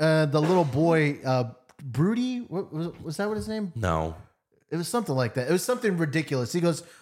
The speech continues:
Speaker 1: "Well, what about if you kill someone randomly <laughs> that knows where the stash
Speaker 2: Yeah.
Speaker 1: is?" And he's like, "I," John Leguizamo's like, "I fucking hate this family."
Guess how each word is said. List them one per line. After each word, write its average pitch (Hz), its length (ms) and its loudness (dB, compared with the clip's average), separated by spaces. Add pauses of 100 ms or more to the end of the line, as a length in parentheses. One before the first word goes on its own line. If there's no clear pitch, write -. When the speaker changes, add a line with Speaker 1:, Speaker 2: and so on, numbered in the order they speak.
(100)
Speaker 1:
"Well, 202 160 2
what 214 140 4
about 208 180 4
if 208 160 0
you 208 80 -2
kill 208 220 -2
someone 202 320 0
randomly 214 480 2
<laughs> - 40 -14
that 175 360 0
knows 202 420 0
where 190 200 -4
the 190 120 -4
stash - 640 -10
Speaker 2:
Yeah. 90 220 2
Speaker 1:
is?" 80 120 -6 (380)
And 185 80 2
he's 208 140 0
like, 214 160 0
"I," 247 100 0 (200)
John 175 260 0
Leguizamo's 165 520 0
like, 151 120 0
"I 254 100 2
fucking 277 380 -2
hate 277 220 2
this 269 260 -6
family." 254 580 2